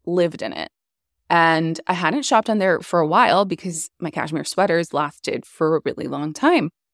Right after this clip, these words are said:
But I decided to go back on there and, oh my gosh, have they completely expanded everything that they offer. The workwear, they have washable silk. And I mean, it's so affordable. I also shared with you all that I'm recently engaged and I'm in the middle of wedding planning.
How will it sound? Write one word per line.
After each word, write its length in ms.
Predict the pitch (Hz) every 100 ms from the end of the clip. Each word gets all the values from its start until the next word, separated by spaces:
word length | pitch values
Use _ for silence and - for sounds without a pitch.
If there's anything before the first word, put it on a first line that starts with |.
| _
But 80 | 220
I 120 | 226
decided 360 | 311 - 381 359
to 80 | 285
go 100 | 247
back 160 | 247
on 200 | - 170
there 280 | 196 277 370 -
and, 120 | 247 _ _ _ -
oh 120 | 247
my 140 | 403
gosh, 460 | 190 147 - 196 -
have 220 | - 185
they 260 | 180 180 - _ -
completely 720 | 247 240 - - 302 254 226
expanded 560 | 180 - - 156 151 -
everything 320 | 156 160 156
that 120 | 147
they 80 | 139
offer. 480 | 127 147 160 185 254 _ _ _ _ _
The 100 | 240
workwear, 680 | 214 226 196 269 285 349 392
they 120 | 254
have 140 | 254 220
washable 600 | 170 165 180 262 247 247
silk. 540 | - 139 143 277 - _ -
And 160 | 247
I 80 | 233
mean, 120 | 262
it's 200 | 247 247
so 240 | - - 269
affordable. 760 | 269 - 277 302 254 262 190 -
I 80 | 214
also 220 | 254 359
shared 340 | - 180 196
with 140 | 196 220
you 140 | 220
all 120 | 214
that 140 | 185 170
I'm 220 | 170 165
recently 480 | 180 190 190 175 170
engaged 680 | 156 160 170 170 165 - -
and 120 | 170
I'm 100 | 165
in 60 | 160
the 40 |
middle 320 | 165 165 170
of 200 | - 151
wedding 260 | 160 240 247
planning. 560 | - 254 233 240 233